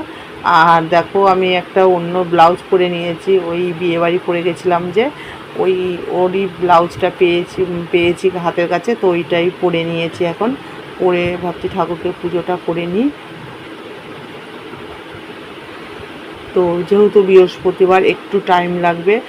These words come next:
কারণ ঠাকুরকে সিঁদুর টিঁদুর পরাবো, আম পাতা মানে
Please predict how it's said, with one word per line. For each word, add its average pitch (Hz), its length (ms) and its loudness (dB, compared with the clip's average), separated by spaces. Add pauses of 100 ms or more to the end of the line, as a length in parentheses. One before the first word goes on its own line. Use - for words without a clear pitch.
(380)
কারণ 180 440 0
ঠাকুরকে 175 540 0
সিঁদুর 180 440 2
টিঁদুর 180 320 4
পরাবো, 170 600 2
আম 165 220 2 (100)
পাতা 170 340 4
মানে 165 240 -2